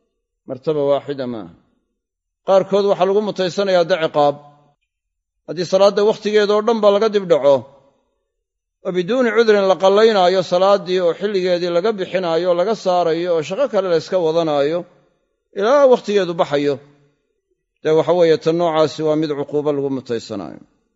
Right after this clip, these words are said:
Jamaacadu haddii la yidhaahdo, jamaacadu waa fardu cayn, haddii la yidhaahdana biduuni cudrin qofku hadduu uga maqnaado, taana, waxa weeye, dee, dembi baa ka imanaya calaa hada alqawl. Laakiin as-saff al-awwal qofku inuu ka dib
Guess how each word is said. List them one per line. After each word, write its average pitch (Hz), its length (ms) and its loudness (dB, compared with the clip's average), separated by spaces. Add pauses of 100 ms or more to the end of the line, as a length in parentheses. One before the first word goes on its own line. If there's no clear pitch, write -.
(1000)
Jamaacadu 214 460 2
haddii 202 240 4
la 214 140 4
yidhaahdo, 190 340 6
jamaacadu 185 480 -2
waa 170 100 2
fardu 165 300 -4
cayn, 175 280 0
haddii 160 220 -2
la 165 120 0
yidhaahdana 160 460 0
biduuni 185 420 -2
cudrin 185 320 -2
qofku 185 240 -2
hadduu 175 240 0
uga 202 140 -2
maqnaado, 165 580 0
taana, 214 360 0
waxa 175 200 -2
weeye, 180 160 -2
dee, 165 140 -6
dembi 180 260 -4
baa 170 160 0
ka 190 160 -4
imanaya 156 560 0
calaa 185 240 2
hada 185 180 2
alqawl. 160 400 -2 (1300)
Laakiin 160 260 -2
as-saff 165 360 -4
al-awwal 165 520 0
qofku 180 280 -4
inuu 165 160 -4
ka 180 100 -2
dib 160 160 -8